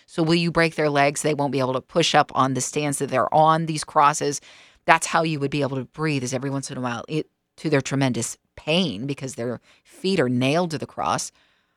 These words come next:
they'd push up and they could take a breath, and then they'd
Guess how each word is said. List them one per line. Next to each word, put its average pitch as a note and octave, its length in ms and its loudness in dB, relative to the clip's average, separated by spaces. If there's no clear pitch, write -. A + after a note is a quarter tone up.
they'd D3+ 200 -4
push - 300 0
up E3 300 4
and C#3+ 120 -8
they C3+ 60 -6
could - 160 -14
take C#3 160 -10
a B2+ 60 -10
breath, C3 600 -2
and D3+ 120 -6
then C3 100 -2
they'd B2+ 240 -6